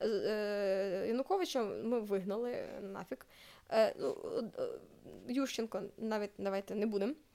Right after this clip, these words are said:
Е, ні-, ніякі бандити ніде не сіли, а успішно присмокталися до влади далі, боже, скільки вже років. Е, е, пощастило Кучмі з Кравчуком, але це теж дивовижна історія, тому що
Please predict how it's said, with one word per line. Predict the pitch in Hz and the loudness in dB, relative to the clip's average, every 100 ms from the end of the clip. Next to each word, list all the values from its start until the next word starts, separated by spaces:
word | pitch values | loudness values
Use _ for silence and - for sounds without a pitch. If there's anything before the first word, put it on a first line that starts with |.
| - - - - - | -20 -20 -20 -20 -2
Е, | 220 220 208 208 202 202 196 | 2 4 4 4 4 2 0
ні-, | 226 233 - | 0 0 2
ніякі | 247 254 262 | 4 4 4
бандити | 220 226 240 262 233 | 4 6 4 4 2
ніде | 214 | 2
не | 208 | 0
сіли, | 214 196 202 | 0 0 2
а | 247 226 | 2 2
успішно | 220 - 233 208 185 190 - | 0 -4 -4 -2 -2 -2 -4
присмокталися | 208 208 214 190 190 202 | -4 -2 2 2 2 0
до | 196 | 4
влади | 190 185 | 4 4
далі, | 190 170 185 | 4 4 2
боже, | 202 190 196 | 0 -2 -4
скільки | 190 - | -8 -4
вже | 196 | 0
років. | 180 170 285 - - - - - - | 0 0 -4 -8 -16 -18 -18 -18 4
Е, | 220 208 - - | 6 6 4 -6
е, | 62 - 69 233 | -8 -8 -10 -4
пощастило | - 277 320 - 392 381 | 2 4 4 6 6 6
Кучмі | - 339 302 311 | 4 0 0 0
з | |
Кравчуком, | - 277 294 - 453 494 - - | 0 0 -2 4 4 4 -2 6
але | 240 233 | 8 8
це | 233 294 | 6 4
теж | 330 285 | 6 6
дивовижна | 233 240 277 302 277 247 | 4 4 6 6 4 4
історія, | 240 - 403 | 4 4 2
тому | - 254 269 | 2 0 2
що | 262 | 2